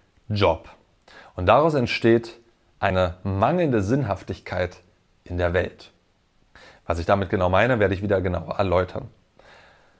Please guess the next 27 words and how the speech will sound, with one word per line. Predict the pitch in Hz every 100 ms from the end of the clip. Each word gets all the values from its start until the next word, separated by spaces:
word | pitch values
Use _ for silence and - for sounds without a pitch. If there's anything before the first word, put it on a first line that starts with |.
| _ _ _ -
Warum | 151 180
gehen | 180
wir | 156
arbeiten? | 147 95 92
Warum | 117 139
haben | 139
wir | 131
einen |
Job? | 113 90 - - _ _ _
Ganz | - 127 117
einfache | 117 110
Sache. | 85 73 - - _ _ _ - - 104
Ein |
Job | 98 202
ist | 196 -
dazu | 127 -
da, | 104 117
dass | 101 107
wir |
raus | 98 147 160
in |
die | 110
Welt | 107 131 -
gehen | 104
und | 104 104
dort | 113 -
eben | 107 107